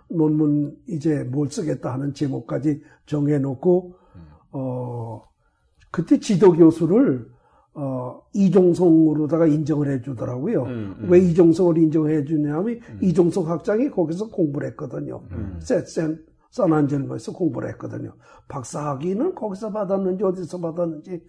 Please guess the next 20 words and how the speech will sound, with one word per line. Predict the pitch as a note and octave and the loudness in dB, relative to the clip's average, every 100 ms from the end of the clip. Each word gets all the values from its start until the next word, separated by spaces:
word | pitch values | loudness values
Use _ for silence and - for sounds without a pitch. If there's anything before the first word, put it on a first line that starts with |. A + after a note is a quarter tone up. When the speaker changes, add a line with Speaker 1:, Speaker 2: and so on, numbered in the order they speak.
| - - | -20 -4
Speaker 1:
모르겠는데 | F3 E3+ F3 D#3+ E3 | 2 4 4 6 4
이종성 | F#3 F3+ F#3 E3+ D#3+ | 2 2 2 0 -2
학장을 | D#3 D3 F#3 F#3+ F#3+ - | -6 -4 -2 -2 -4 -4
거기서 | F3 D3+ F3+ | 0 2 2
잘 | - C#3 | -2 -4
알아요. | C3 A2+ A#2+ G#2 _ - - | -6 -8 -10 -14 _ -20 -2
그래서 | F3 B3 | 0 2
이종성 | F#3+ E3 E3+ D#3+ D#3 | 2 4 4 4 2
학장이 | D3+ C#3 F3 D3+ D3+ | 0 -2 -2 0 0
이제 | C3+ D3 - _ _ - | 0 -4 -8 _ _ -12
그 | D3+ C#3+ C3 A#2 - G3 | -8 -6 -6 -8 -6 0
논문 | D#3+ D3+ D#3 | 2 2 -2
지도 | - D3 D3 | -2 -2 0
교수가 | C3+ A2 C#3+ C3 | -2 -6 -8 -8
돼가지고 | B2 A#2 A#2 A#2 E3 F#3+ - _ | -8 -10 -10 -8 -6 -6 -12 _
내가 | - D#3 C#3 - | -4 -4 -4 -6
이제 | G3 D3+ - - | -6 -6 -10 -4
대구로 | - C3+ C#3 | -4 -2 -4
나왔다고요. | B2 A2+ G#2+ - A2 G#2 - _ _ _ _ _ _ _ _ _ _ _ _ _ _ - - | -6 -8 -10 -10 -10 -10 -16 _ _ _ _ _ _ _ _ _ _ _ _ _ _ -20 -12
Speaker 2:
코스-, | - E3 - | -4 -4 -4